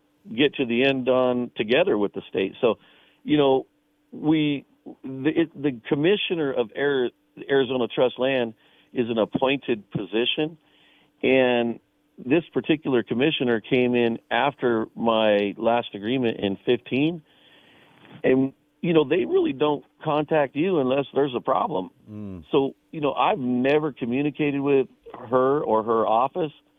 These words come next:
Speaker 1: until this last year, and, and then it's been difficult to find the right person to communicate with because there's been a, a,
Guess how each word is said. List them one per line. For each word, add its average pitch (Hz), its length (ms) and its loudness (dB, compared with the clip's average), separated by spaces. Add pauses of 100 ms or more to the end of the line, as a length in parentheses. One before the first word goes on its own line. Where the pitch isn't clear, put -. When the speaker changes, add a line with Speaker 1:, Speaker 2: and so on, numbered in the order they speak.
(560)
Speaker 1:
until 123 960 0 (420)
this 123 300 2 (260)
last 123 480 0
year, 143 500 0 (480)
and, 117 680 2 (280)
and 113 460 -2
then 165 220 4
it's 131 160 -2
been 131 260 0
difficult 131 500 -2
to 107 140 -6
find 123 320 0
the 110 80 2
right 120 240 2
person 117 540 -6 (100)
to 110 60 -10
communicate 120 540 -2
with 113 220 0
because 110 360 0 (580)
there's 110 180 0
been 123 180 0
a, 104 200 2 (140)
a, 98 180 -4